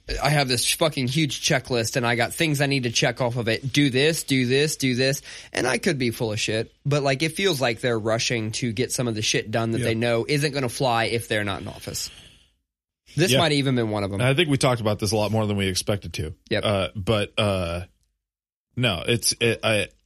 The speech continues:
Speaker 2: it's, I'm taking a gray area, middle of the road approach on this, is that decisive military action against somebody who has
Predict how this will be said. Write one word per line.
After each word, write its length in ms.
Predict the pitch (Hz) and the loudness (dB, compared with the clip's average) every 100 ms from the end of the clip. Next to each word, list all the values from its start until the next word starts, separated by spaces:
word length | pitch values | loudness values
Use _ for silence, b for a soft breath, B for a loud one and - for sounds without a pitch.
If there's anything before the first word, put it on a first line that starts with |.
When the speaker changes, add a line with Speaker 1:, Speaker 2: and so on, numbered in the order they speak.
| - _ _ _ _ - | -20 _ _ _ _ -2
Speaker 2:
it's, 520 | 151 139 - - - _ - | -2 0 0 0 -2 _ 0
I'm 220 | 143 156 | 0 2
taking 340 | 165 165 139 | 2 2 2
a 80 | 110 | 0
gray 320 | 98 113 110 | 2 2 4
area, 400 | 107 107 110 110 113 _ _ - | 2 2 0 0 -4 _ _ -6
middle 320 | 107 110 110 | 0 2 2
of 60 | 107 | 2
the 80 | 101 | 2
road 160 | 104 | 0
approach 320 | 95 - 98 | -2 -4 -2
on 120 | 110 104 | 0 0
this, 280 | 110 - | 0 -2
is 280 | - 101 95 | -4 -4 -2
that 260 | 98 95 - _ _ _ _ _ _ _ _ _ _ _ _ _ _ - 64 - - - 107 - | -2 -4 -8 _ _ _ _ _ _ _ _ _ _ _ _ _ _ -8 -8 -8 -16 -18 -14 -6
decisive 600 | 107 110 131 139 139 127 | 0 2 2 2 2 0
military 500 | 123 123 117 120 104 | 0 0 2 2 2
action 300 | 104 107 107 | 0 -2 -2
against 360 | 98 101 101 - | -2 -2 -2 -2
somebody 400 | 101 98 98 98 | -2 0 -2 0
who 480 | 104 98 95 92 90 b b b b _ _ _ _ _ _ _ _ _ _ _ _ _ - | 0 0 0 -2 -6 b b b b _ _ _ _ _ _ _ _ _ _ _ _ _ -4
has 540 | 92 90 85 - | -2 0 0 -2